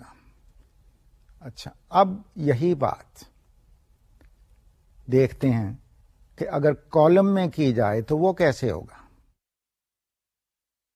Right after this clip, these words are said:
Let us say کہ ایک کالم میں آپ دس ویلیوز جمع کرنا چاہتے ہیں،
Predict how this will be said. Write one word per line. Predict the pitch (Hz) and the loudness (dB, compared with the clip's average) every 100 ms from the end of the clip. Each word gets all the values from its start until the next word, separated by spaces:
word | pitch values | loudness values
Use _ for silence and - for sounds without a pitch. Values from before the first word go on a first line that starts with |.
| _ _ _ _ _ _ _ _ _ _ _ _ _ _ _ _ _ _ _ | _ _ _ _ _ _ _ _ _ _ _ _ _ _ _ _ _ _ _
Let | 139 156 190 | -2 0 0
us | 185 - | -4 -4
say | 147 - - _ - _ _ _ _ _ _ - _ _ | -6 -6 -16 _ -20 _ _ _ _ _ _ -20 _ _
کہ | 147 | -8
ایک | - 170 175 - | -2 -2 -2 0
کالم | 165 156 175 196 | 4 4 4 0
میں | 190 170 | -2 0
آپ | 127 113 110 - - - | 2 0 -4 -12 -20 -14
دس | 127 180 170 160 | 0 0 0 -2
ویلیوز | 139 120 120 110 - - - _ _ _ _ _ _ _ _ - _ _ _ | -2 0 -2 -4 -10 -20 -20 _ _ _ _ _ _ _ _ -20 _ _ _
جمع | 127 139 139 | -4 0 0
کرنا | 117 117 107 57 | 0 -6 -8 -12
چاہتے | - 110 - | -14 -18 -20
ہیں، | - | -20